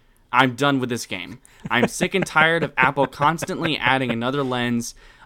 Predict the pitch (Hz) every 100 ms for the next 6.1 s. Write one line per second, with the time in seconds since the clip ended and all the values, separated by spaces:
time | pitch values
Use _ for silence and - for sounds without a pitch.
0 | - 135 139 156 165 - 139 - - -
1 | 196 214 202 208 190 156 143 156 180 185
2 | 190 170 175 180 151 - 151 139 147 151
3 | - 139 131 143 139 120 135 120 131 101
4 | 113 - 117 110 101 120 104 104 120 107
5 | 101 104 101 98 92 - 113 107 104 117
6 | 107